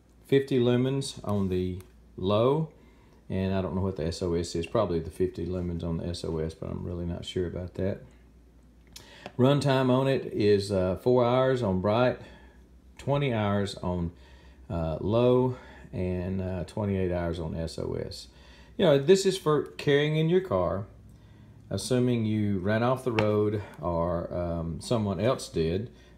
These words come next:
then you get them out of their car by using this. And, um, you can cut the seatbelt also with it. I'll show you that in just a second. But the, as far as the light modes, um, I've got flashlights that are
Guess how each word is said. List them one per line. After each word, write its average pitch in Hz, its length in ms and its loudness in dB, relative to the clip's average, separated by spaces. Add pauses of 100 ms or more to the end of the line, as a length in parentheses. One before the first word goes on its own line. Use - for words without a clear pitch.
(120)
then 95 180 -2
you 92 340 -2
get 104 220 -4
them 95 160 0
out 92 140 2
of 82 60 -2
their 85 120 -2
car 92 380 0
by 80 640 -4
using 82 420 -4
this. 80 440 -6 (540)
And, 98 480 0 (320)
um, 85 460 -4 (500)
you 98 120 -4
can 95 140 -2
cut - 220 -4
the - 60 -12
seatbelt 92 540 -2
also 82 340 -6
with 80 200 -6
it. - 40 -8
I'll - 60 -6
show 92 180 -4
you 82 120 -4
that 82 160 -6
in 82 60 -8
just 87 220 -6
a - 60 -10
second. - 320 -10 (640)
But 113 220 2
the, 104 220 2
as - 140 -4
far 135 160 4
as 131 80 4
the 123 80 4
light 135 320 4
modes, 139 500 2 (300)
um, 104 460 0 (120)
I've 156 200 2
got 123 220 2
flashlights 95 520 0
that 87 100 0
are 87 140 -4